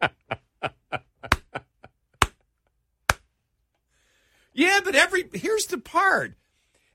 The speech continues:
Everybody B S's in some way.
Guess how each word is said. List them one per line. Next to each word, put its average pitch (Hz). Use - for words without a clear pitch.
Everybody 311
B 294
S's 262
in 196
some 185
way. 131